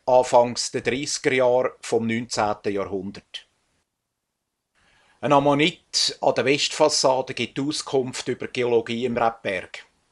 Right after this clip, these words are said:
Die Schichten, die gehören dem sogenannten Lias an. Bei Arbeiten oder Spaziergängen im Rebberg werden häufig Versteinerungen gefunden. Eine weitere Besonderheit in der Prattler Berggraben,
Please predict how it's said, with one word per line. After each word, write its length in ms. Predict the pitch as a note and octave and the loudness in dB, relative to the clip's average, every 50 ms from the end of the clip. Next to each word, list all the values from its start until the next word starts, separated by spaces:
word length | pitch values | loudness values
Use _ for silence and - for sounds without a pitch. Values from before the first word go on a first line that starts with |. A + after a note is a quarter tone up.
| _ _ _ - - - - _ - | _ _ _ -20 -20 -20 -20 _ -6
Die 80 | A2+ A2+ | -4 0
Schichten, 360 | B2 D#3+ E3+ - - - D#3 | 2 2 2 2 0 -2 -2
die 160 | C#3+ C#3 C3+ | -2 -2 -4
gehören 320 | - C3 C3 C3+ C3+ B2+ | 0 2 4 4 4 4
dem 120 | A2 B2 A#2 | 0 -6 -4
sogenannten 720 | - B2+ B2 - C#3 B2 A2+ A2+ A2+ A2 A2 - A2+ G#2+ | -2 -2 -2 -2 -2 -2 -2 -2 -4 -4 -4 -4 -4 -4
Lias 400 | G#2+ A2 A2+ A2+ A2 - - - | -2 -2 -2 -2 -2 -4 -4 -4
an. 200 | G2 E2 D#2 - - _ _ _ _ _ _ _ _ _ _ _ _ _ - - _ _ _ _ - | -6 -6 -8 -12 -16 _ _ _ _ _ _ _ _ _ _ _ _ _ -20 -20 _ _ _ _ -4
Bei 100 | - C3 | 2 8
Arbeiten 560 | B2+ B2+ D3 E3+ F3 F3 E3+ - - E3 D3 D3 | 10 12 12 10 10 6 2 2 4 4 6 6
oder 160 | C#3 - C3+ | 4 2 0
Spaziergängen 840 | - - - B2+ A#2+ - - - C3+ C#3 D3 C3+ - C3 B2+ B2+ C3 | -4 0 2 0 2 2 -2 -2 2 2 2 4 6 4 4 4 2
im 140 | B2+ A#2+ | 0 4
Rebberg 760 | A#2 A2+ A2+ - - - C#3+ A#2+ B2 B2 B2 B2 - - B2+ - _ - | 6 6 6 6 4 0 2 2 4 2 0 -2 -8 -14 -16 -16 _ -2
werden 320 | A#2 A#2+ A#2+ A#2 A#2+ A2+ - | 2 2 2 2 0 -6 -6
häufig 400 | B2+ C3+ C#3+ - - - G#2+ - | -6 -6 -6 -6 -8 -10 -8 -8
Versteinerungen 760 | - A2+ - - - G2+ G2+ A#2 A2+ A#2 A#2 A#2 - A#2+ G#2+ | -6 -6 -4 -2 -2 -2 -2 -2 -2 -4 -4 -6 -8 -10 -12
gefunden. 440 | - - G#2+ F#2 E2 E2+ - E2 D2 - _ _ _ _ _ _ _ _ _ _ _ _ _ _ _ _ _ _ _ _ _ _ _ _ - - _ - | -6 -4 -4 -4 -4 -6 -14 -16 -16 -18 _ _ _ _ _ _ _ _ _ _ _ _ _ _ _ _ _ _ _ _ _ _ _ _ -20 -20 _ -6
Eine 100 | A#2 C3 | 0 0
weitere 320 | F3+ F3 - - F#3 F#3 | 0 0 2 2 2 2
Besonderheit 920 | F3 - - F3 E3 E3+ E3+ - D3+ B2+ C3+ C3+ C3+ C#3 C#3 C#3 _ - - | 4 4 4 4 4 4 4 2 2 6 6 6 4 4 2 -2 _ -10 -10
in 240 | D3 - - D#3+ - | -10 -8 -10 -8 -8
der 60 | C3 | -8
Prattler 500 | - - - B2+ B2+ B2+ - - B2+ A2 | -4 2 4 4 4 4 0 -2 -4 -2
Berggraben, 840 | - - A2+ B2 C#3 - - D#3 C3 B2+ B2+ C3 C3 - B2+ A#2 A2 | 2 2 2 2 2 2 2 2 4 6 4 4 4 2 0 0 -2